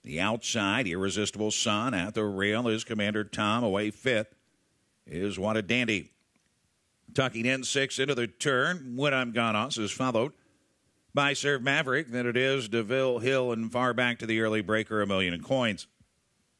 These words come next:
Make their way over to the quarter. Aaron Merriman and Sponzano on the outside will take over from Irresistible Sun. Clock the quarter, twenty-eight and one.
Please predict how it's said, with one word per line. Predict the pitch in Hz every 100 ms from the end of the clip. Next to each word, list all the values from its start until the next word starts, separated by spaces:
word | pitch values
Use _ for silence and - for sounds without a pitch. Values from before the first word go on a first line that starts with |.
| _ _
Make | 117 127 -
their | 113
way | 113 117
over | 117 123 120
to | 120 123
the | 117
quarter. | - 165 123 101 _ _ _ _ _ _
Aaron | 90 95 95
Merriman | 113 123 113 98
and | 98 95
Sponzano | - - 92 101 92 90 104 110 107 104
on | 107
the | 104
outside | 101 107 - 113 104 135
will | 110 107 107
take | - 107 -
over | 113 113 135
from | 143 101 110
Irresistible | 107 107 107 107 104 113
Sun. | 113 - 107 104 139
Clock | - 90
the | - 110
quarter, | - 101 113
twenty-eight | 110 - 98 104 107
and | 101
one. | 123 123 104